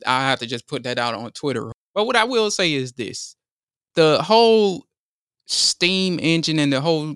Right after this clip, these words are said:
train behind Byron Leftwich gaining steam and gaining momentum, I'll say this.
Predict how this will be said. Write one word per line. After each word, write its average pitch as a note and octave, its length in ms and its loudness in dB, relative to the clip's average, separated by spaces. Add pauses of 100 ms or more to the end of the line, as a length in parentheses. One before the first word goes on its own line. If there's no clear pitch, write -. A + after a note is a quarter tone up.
(160)
train D3+ 560 2
behind C3 600 0
Byron C3+ 360 0
Leftwich C3+ 600 -4
gaining C3 380 0
steam C#3 480 -2
and A#2+ 160 -6
gaining C3 400 -2
momentum, B2 580 -2 (460)
I'll D3 160 2
say D#3 200 2
this. A#2 400 -4